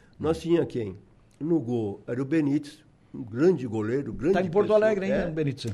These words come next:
Speaker 1: Benítez eu falo sempre com ele.
Speaker 2: É, olha só.
Speaker 1: Né? Porque todo ano nós fizemos uma festa,
Speaker 2: Ah,
Speaker 1: fim de ano.
Speaker 2: que beleza.
Speaker 1: Todos
Speaker 2: E se
Speaker 1: os jo-,
Speaker 2: reencontram, né?
Speaker 1: Isso, os
Speaker 2: É.
Speaker 1: jogadores que foram tricampeão brasileiro,
Speaker 2: Certo.
Speaker 1: nós se encontramos lá no Beira-Rio.
Speaker 2: Beleza.
Speaker 1: E o João Carlos, lateral direito,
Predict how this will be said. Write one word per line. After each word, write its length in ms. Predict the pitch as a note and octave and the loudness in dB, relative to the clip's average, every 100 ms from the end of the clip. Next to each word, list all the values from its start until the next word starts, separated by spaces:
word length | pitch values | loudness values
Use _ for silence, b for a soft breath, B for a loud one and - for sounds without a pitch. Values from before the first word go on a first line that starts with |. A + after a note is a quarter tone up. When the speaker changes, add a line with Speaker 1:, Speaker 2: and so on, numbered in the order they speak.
| G2 | -8
Speaker 1:
Benítez 280 | C#3+ D#3 A3+ | -2 -2 0
eu 80 | D#4 | -4
falo 200 | A3+ G3 | -4 -6
sempre 240 | - F3+ - | -6 -8 -6
com 140 | A#2 | -6
ele. 180 | C#3+ B2+ | -6 -4
Speaker 2:
É, 140 | A2 | -4
olha 260 | G#2 G#2+ G#2+ | -2 -2 -4
só. 240 | - C#2 - - - | -6 -12 -10 -10 -6
Speaker 1:
Né? 200 | A2 A2 | -6 -6
Porque 200 | - C3 | -2 0
todo 360 | F#3+ D3+ D3 | 0 0 2
ano 100 | E3+ | 2
nós 120 | F#3 F3+ | -2 0
fizemos 240 | E3+ F3+ | 0 2
uma 80 | F3+ | -2
festa, 500 | F3 F#3 F#3 A2+ - - | -2 -2 -4 -12 -14 -14
Speaker 2:
Ah, 160 | F2+ E2+ | -10 -4
Speaker 1:
fim 100 | F2 B2 | -4 0
de 40 | |
ano. 400 | B2 C#3+ F#3 C3 A2 | 2 2 0 -2 -4
Speaker 2:
que 180 | A#2 | -8
beleza. 540 | G2+ G#2 E2 F2+ E2 - - | -6 -8 -8 -10 -12 -18 2
Speaker 1:
Todos 160 | F#3 G#3+ | 4 4
Speaker 2:
E 40 | |
se 40 | D#3 | 4
Speaker 1:
os 40 | |
jo-, 60 | D3 | 4
Speaker 2:
reencontram, 580 | G3 G#3 C#3 C3+ D3 E3+ | 2 2 4 6 8 10
né? 120 | F#3 G3+ | 8 6
Speaker 1:
Isso, 160 | - | 2
os 40 | B2+ | 2
Speaker 2:
É. 20 | |
Speaker 1:
jogadores 420 | B2+ C#3+ B2 C#3+ - | 2 2 0 -4 -4
que 60 | |
foram 440 | D3 C3+ A#2 G#2 - - - - | -6 -2 -2 -4 -6 -18 -20 -12
tricampeão 480 | - C3+ C#3 - C3 | -4 0 0 -2 -4
brasileiro, 640 | A#2 G#2 A2 B2+ E3+ D#3+ - | -2 -4 -2 0 0 -2 -6
Speaker 2:
Certo. 260 | - G#2+ F2+ | -10 -6 -4
Speaker 1:
nós 120 | A2+ | -2
se 80 | C3+ | 0
encontramos 600 | C3 C3+ B2 C3+ D3 C3 | 0 -2 -2 -2 -2 -2
lá 140 | A#2 | -4
no 100 | C3 | -4
Beira-Rio. 460 | C3 C#3+ D3+ B2 F#2 - _ | -4 -4 -4 -6 -10 -16 _
Speaker 2:
Beleza. 540 | G#2 G2 D2 D#2 D2 - - | -10 -10 -10 -14 -16 -20 -6
Speaker 1:
E 560 | C3 C#3 C#3 C#3 C#3 C3+ | -2 0 2 0 0 0
o 60 | D#3 | 2
João 240 | F3+ F3 | 4 4
Carlos, 520 | D#3+ D#3+ F#3 F#3 - - | 2 0 0 -4 -8 -12
lateral 360 | - D3 E3 E3 | -8 -4 -2 0
direito, 440 | D3+ C#3 A2 - | 0 -2 -2 -6